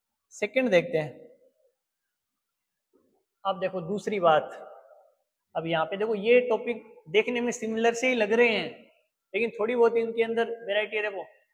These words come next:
gaseous transportation, अब हमारे blood के पास माना कि oxygen चली गई या फिर blood के अंदर मान लो सीओ टू भी है,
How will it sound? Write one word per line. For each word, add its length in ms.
gaseous 600
transportation, 880
अब 160
हमारे 400
blood 380
के 100
पास 400
माना 380
कि 360
oxygen 460
चली 300
गई 180
या 100
फिर 180
blood 300
के 60
अंदर 220
मान 200
लो 120
सीओ 280
टू 180
भी 160
है, 120